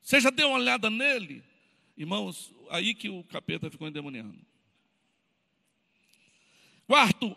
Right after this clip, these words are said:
e último, pra concluirmos: na cultura do voluntariado, eu sou chamado para servir e não ser servido. Pastor Giovanni, que coisa! E olha só Marcos dez, quarenta e cinco.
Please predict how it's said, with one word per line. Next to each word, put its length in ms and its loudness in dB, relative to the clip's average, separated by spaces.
e 80 2
último, 280 2
pra 120 -2
concluirmos: 540 -2
na 100 0
cultura 320 -4
do 120 -6
voluntariado, 840 -2
eu 140 -4
sou 240 -6
chamado 680 -4
para 280 -8
servir 1040 6
e 80 0
não 580 -4
ser 540 -6
servido. 680 -4
Pastor 260 -2
Giovanni, 460 -2
que 220 -10
coisa! 720 -6
E 100 -2
olha 300 4
só 540 2
Marcos 680 0
dez, 340 0
quarenta 340 -6
e 40 -10
cinco. 380 -8